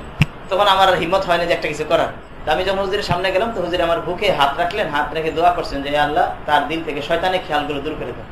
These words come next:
এটা যে হুজুরের হাতটা উঠাইছে, তখন আমার মনে হচ্ছে যে হুজুরের চেহারাটা আমার কাছে সবচেয়ে প্রিয় চেহারা। পরে রাসূল সাল্লাল্লাহু আলাইহি ওয়াসাল্লাম বলছে যে, "এবার যুদ্ধ করো।"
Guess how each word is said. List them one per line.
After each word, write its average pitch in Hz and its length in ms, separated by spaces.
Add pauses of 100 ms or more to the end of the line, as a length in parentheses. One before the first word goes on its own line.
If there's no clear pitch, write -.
(180)
এটা 160 160
যে 240 140
হুজুরের 220 260
হাতটা 175 300
উঠাইছে, 190 280
তখন 185 160
আমার 180 200
মনে 180 180
হচ্ছে 165 220
যে 160 100
হুজুরের 165 300
চেহারাটা 156 380
আমার 151 180
কাছে 214 140
সবচেয়ে 226 260
প্রিয় 170 200 (100)
চেহারা। 123 540 (300)
পরে 196 320 (120)
রাসূল 156 220
সাল্লাল্লাহু 156 400
আলাইহি 147 160
ওয়াসাল্লাম 147 320
বলছে 143 160
যে, 139 100
"এবার 139 140
যুদ্ধ 147 260
করো।" 117 140